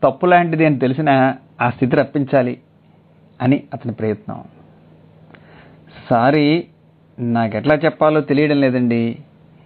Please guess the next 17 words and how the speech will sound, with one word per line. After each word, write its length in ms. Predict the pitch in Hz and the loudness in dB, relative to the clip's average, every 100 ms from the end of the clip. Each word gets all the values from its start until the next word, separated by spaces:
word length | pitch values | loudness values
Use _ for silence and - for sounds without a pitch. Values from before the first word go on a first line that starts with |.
| - - 131 | -20 -12 -8
If 80 | |
you 200 | - 139 | -2 2
take 160 | 139 147 | 2 0
it 80 | 180 | 0
easy, 460 | 170 156 165 135 151 - _ _ _ - - - - 151 | 0 2 0 0 -4 -12 _ _ _ -20 -20 -20 -4 0
she 160 | 156 | 2
was 400 | 147 131 120 117 113 _ - 120 | 2 0 -2 -4 -6 _ -10 -2
one 180 | 131 | 0
of 220 | 151 185 180 - 127 | 2 2 0 -4 -2
the 180 | 123 110 | 0 2
brides 520 | 135 165 139 - - - 117 | 2 2 -2 -10 -20 -14 -12
I 40 | |
saw 280 | 107 123 101 - _ _ _ - | -4 -4 -4 -10 _ _ _ -8
అని 360 | 113 123 117 120 - - - - | -2 -2 -2 -6 -18 -20 -18 -10
అతను 180 | - 113 | -6 -4
సిగ్గుపడ్డాడు. 640 | 127 123 113 104 - - - - - _ _ - - - - - - - - - - | -4 0 0 0 -8 -10 -20 -20 -20 _ _ -20 -20 -20 -20 -20 -20 -20 -20 -18 -4
"ఆ, 440 | 123 131 139 131 | 0 2 2 0